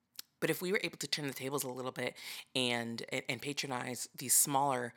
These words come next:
businesses, the, the economy would shift,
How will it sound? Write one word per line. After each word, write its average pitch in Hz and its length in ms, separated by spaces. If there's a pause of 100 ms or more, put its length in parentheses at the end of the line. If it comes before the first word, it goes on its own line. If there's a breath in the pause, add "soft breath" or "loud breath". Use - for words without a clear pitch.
(320 loud breath)
businesses, 160 840 (800 loud breath)
the, 170 180 (100)
the 151 120
economy 185 460
would 131 140
shift, - 580